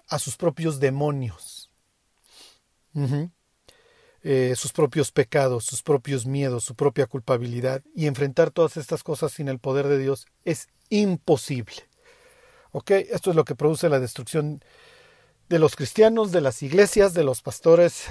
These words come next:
de lo que ustedes gusten y manden. Una ausencia de dependencia de Dios, y eso es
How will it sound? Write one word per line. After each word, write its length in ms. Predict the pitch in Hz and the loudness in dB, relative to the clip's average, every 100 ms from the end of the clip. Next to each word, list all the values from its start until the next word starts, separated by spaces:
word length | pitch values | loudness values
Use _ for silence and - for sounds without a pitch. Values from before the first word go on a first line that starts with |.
| 160 | -16
de 320 | 180 196 151 | -18 -2 4
lo 160 | 147 143 | 6 4
que 140 | - | 0
ustedes 360 | - 170 165 147 | -4 0 0 0
gusten 360 | 147 - 160 143 | -4 -4 -2 -2
y 60 | |
manden. 420 | 127 127 123 151 - | -2 -4 -6 -10 -8
Una 180 | 175 180 | 0 2
ausencia 600 | 156 - 214 220 226 214 | 2 2 2 2 2 2
de 120 | 185 | 4
dependencia 580 | 147 - 139 151 - 151 | 2 0 -2 0 4 6
de 140 | 139 | 6
Dios, 200 | 170 196 - - - | 6 4 0 -18 -2
y 140 | 175 | 4
eso 260 | 214 - 190 | 4 4 2
es 200 | 190 | 2